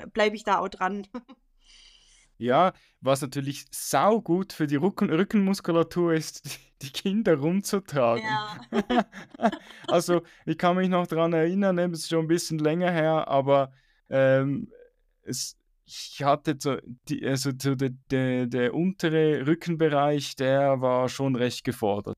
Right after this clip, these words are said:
Speaker 2: ja.
Speaker 1: Ja,
Speaker 2: Also
Speaker 1: ja,
Speaker 2: ich kann,
Speaker 1: definitiv.
Speaker 2: speziell, wenn das Kind das erste Mal krank war und, äh,
Speaker 1: Mhm.
Speaker 2: also mein Sohn, äh, der Große, und dann ru-, den ganzen Tag rumtragen, also das war,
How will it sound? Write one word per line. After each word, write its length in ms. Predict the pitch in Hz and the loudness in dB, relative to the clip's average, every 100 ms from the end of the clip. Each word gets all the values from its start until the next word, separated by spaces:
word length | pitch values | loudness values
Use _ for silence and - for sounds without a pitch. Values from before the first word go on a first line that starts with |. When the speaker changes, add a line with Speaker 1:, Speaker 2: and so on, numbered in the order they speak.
| - | -4
Speaker 2:
ja. 260 | 104 107 110 | -2 0 -2
Speaker 1:
Ja, 360 | 214 202 98 196 | -4 0 0 0
Speaker 2:
Also 160 | 131 | -2
Speaker 1:
ja, 40 | - | -2
Speaker 2:
ich 60 | |
kann, 400 | - 139 135 131 131 | 0 0 0 -6 -10
Speaker 1:
definitiv. 220 | - 185 185 _ _ _ | -16 -16 -18 _ _ _
Speaker 2:
speziell, 680 | - - 143 - 147 147 156 | -16 -6 -4 0 2 4 2
wenn 100 | 143 | 0
das 180 | 143 - | -2 -2
Kind 220 | 143 147 | -4 -4
das 140 | 131 | -2
erste 340 | 143 143 139 135 | -2 -2 -2 0
Mal 220 | 131 127 | 0 0
krank 440 | 117 127 175 - | 0 0 0 -2
war 380 | 160 160 165 160 | 0 2 2 0
und, 300 | - 135 127 | -4 -6 -8
äh, 460 | - 131 131 131 127 | -6 -2 0 0 -2
Speaker 1:
Mhm. 180 | 113 127 117 - | -4 -6 -8 -6
Speaker 2:
also 260 | - 123 135 | -6 -2 0
mein 240 | 135 135 | 2 2
Sohn, 640 | 131 143 151 151 143 139 | 0 0 0 0 -2 -2
äh, 180 | 120 131 | -4 -4
der 140 | 135 131 | -4 -4
Große, 580 | 123 143 143 - 143 | 0 0 -2 -2 0
und 220 | 123 123 127 | 0 0 0
dann 240 | 131 131 | 0 0
ru-, 340 | 120 147 - 120 | 0 -2 -4 -6
den 160 | 131 | -2
ganzen 340 | 131 139 - - | 0 -2 -4 -2
Tag 260 | 131 131 | 0 0
rumtragen, 720 | 127 156 - 151 143 143 143 135 | -2 -4 -2 0 2 2 -2 -4
also 260 | 127 123 - | -6 -8 -2
das 340 | 131 127 - | -2 -2 -4
war, 360 | 127 127 123 | 0 0 0